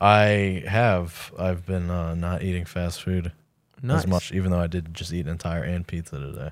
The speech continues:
Speaker 2: Hey, what are you gonna do?
Speaker 1: Yeah, I
Speaker 2: I ate
Speaker 1: can't.
Speaker 2: a whole pista, pasta mista pizza yesterday. It was not pretty.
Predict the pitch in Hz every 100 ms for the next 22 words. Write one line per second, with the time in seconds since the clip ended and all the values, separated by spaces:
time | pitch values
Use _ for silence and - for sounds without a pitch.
0 | _ - 50 92 104 90 87 - 71 -
1 | 127 135 123 127 123 110 - - 123 -
2 | 113 _ _ _ - 110 - 104 104 107
3 | - 101 110 107 110 101 - - 101 98
4 | - 110 101 101 - 110 117